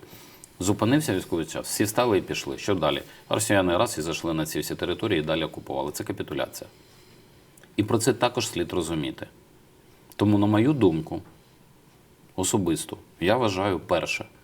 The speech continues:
повинна завершитись війна. Ми всі від неї заморились. Вона вс-, ну, вона нічого гарного не принесла нашій державі.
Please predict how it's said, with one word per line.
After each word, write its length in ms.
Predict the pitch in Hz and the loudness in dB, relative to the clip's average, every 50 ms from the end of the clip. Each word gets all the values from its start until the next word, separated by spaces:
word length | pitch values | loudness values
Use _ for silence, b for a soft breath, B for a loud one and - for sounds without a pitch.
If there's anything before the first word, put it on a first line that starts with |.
| b b b b b b | b b b b b b
повинна 420 | - 92 95 101 104 92 82 80 | 0 2 4 6 4 4 4 2
завершитись 680 | 80 82 85 82 80 78 - - - - 73 - - | -2 -2 0 0 0 0 -2 -6 -8 -8 -6 -4 -4
війна. 320 | 78 73 73 73 73 85 98 - - - - - - | -4 -2 -2 -2 -4 -4 -6 -8 -14 -20 -16 -10 -8
Ми 100 | 85 82 | -6 -4
всі 220 | - - - 92 | -2 0 2 2
від 140 | 82 80 76 | 2 2 0
неї 140 | 78 76 76 | 0 -2 -2
заморились. 680 | 73 76 71 71 78 78 87 90 95 95 95 - - B B B B B B B B B - | -4 -4 -6 -4 -4 -2 0 2 2 2 0 0 -4 B B B B B B B B B -2
Вона 260 | - 82 87 87 82 | 0 2 2 2 2
вс-, 180 | 76 - - - | 2 0 -2 0
ну, 120 | 90 87 71 | 0 0 0
вона 260 | 67 82 95 107 101 | 2 4 4 4 4
нічого 280 | 98 90 - - - - 101 | 2 2 0 0 2 4 4
гарного 300 | 87 85 80 76 69 73 | 4 2 0 -4 -4 -2
не 140 | 85 98 | -2 -2
принесла 500 | 95 - 98 92 90 82 80 - 78 71 | -2 0 -2 -2 -2 -2 -4 -2 -2 -4
нашій 280 | 71 76 76 - - 82 | -2 -4 -6 -6 -6 -8
державі. 480 | 82 85 85 90 92 87 87 85 82 | -8 -8 -8 -6 -4 -4 -4 -4 -6